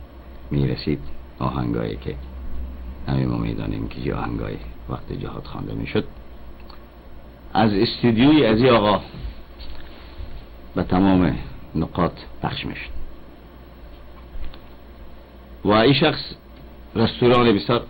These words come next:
عالی در به ایریا داشت به نام ززو، از هر ناحیه فوق‌العاده رستوران عالی.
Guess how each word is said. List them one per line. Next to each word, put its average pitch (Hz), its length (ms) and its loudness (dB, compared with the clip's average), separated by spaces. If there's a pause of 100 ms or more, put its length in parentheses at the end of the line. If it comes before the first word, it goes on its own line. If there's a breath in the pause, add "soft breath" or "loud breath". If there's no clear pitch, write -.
عالی 104 380 6
در 80 160 4 (2000)
به 85 80 2
ایریا 85 480 6
داشت 85 220 4
به 76 60 0
نام 76 280 4
ززو، 65 420 -4 (1700)
از 85 160 0
هر 95 140 6
ناحیه 76 460 4 (640)
فوق‌العاده 64 640 0
رستوران - 440 -4
عالی. 64 300 -2